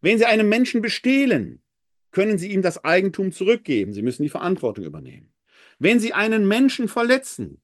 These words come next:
kann man Wiedergutmachung leisten. Das ist übrigens, vielleicht machen wir da mal eine eigene Glaubensinformation, <clears throat> Information, so der Sinn des sogenannten Talionsprinzips. Auge um Auge, Zahn um Zahn, da geht's nicht, ich muss dem anderen unbedingt auch ein Auge ausreißen. Nein, es geht um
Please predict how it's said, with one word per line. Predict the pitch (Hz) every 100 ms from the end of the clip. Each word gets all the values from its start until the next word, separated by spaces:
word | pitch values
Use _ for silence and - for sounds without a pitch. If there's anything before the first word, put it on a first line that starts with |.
| _
kann | 175
man | 196 185
Wiedergutmachung | 196 202 180 240 254 135 120 110
leisten. | 82 80 -
Das | 120
ist | 143
übrigens, | 135 170 196 196 208 202
vielleicht | - 143 139
machen | 143
wir | 151
da | 135
mal | 131
eine | 127
eigene | 139 165 151
Glaubensinformation, | 131 139 151 135 135 127 - 131 131 127 _ _ _
<clears throat> | _ _
Information, | - 196 160 147 139 123 - 139 135
so | 135
der | 127
Sinn | 113 160
des | 131
sogenannten | 127 131 127
Talionsprinzips. | 127 117 117 151 180 - 104 - 98 82 -
Auge | 123 151
um | 135 127
Auge, | 113 139 131
Zahn | - 127
um | 120
Zahn, | 113 151
da | 147
geht's | 107 113 -
nicht, | 139
ich | 135 117
muss | 147
dem | 143 127
anderen | 135 117
unbedingt | 110 107 104 107
auch | - 190
ein | 151
Auge | 90 85
ausreißen. | 78 - 92 95
Nein, | 117 196
es | 165 -
geht | 135 -
um | 131